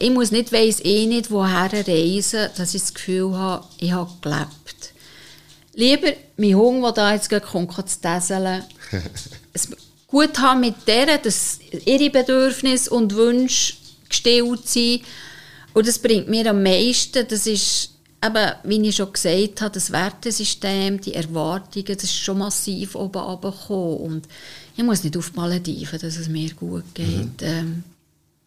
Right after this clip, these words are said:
Speaker 1: nein, das Hier und Jetzt, manchmal ist wirklich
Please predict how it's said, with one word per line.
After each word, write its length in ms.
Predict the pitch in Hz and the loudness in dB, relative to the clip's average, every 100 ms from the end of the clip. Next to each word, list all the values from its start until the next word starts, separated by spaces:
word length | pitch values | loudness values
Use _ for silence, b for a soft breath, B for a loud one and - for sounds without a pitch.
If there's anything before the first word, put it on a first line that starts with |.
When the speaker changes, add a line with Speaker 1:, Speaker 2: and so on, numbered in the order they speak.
| - B B B | -20 B B B
Speaker 1:
nein, 240 | 190 233 233 | 2 2 2
das 180 | 214 - | -2 -2
Hier 420 | 170 214 240 - | 0 0 0 0
und 220 | 208 180 | -2 0
Jetzt, 480 | 202 226 - - - | 0 0 -4 -8 -4
manchmal 480 | 165 190 220 208 185 | -2 -2 -2 -2 -2
ist 180 | - | -4
wirklich 340 | 202 202 - | -6 -6 -8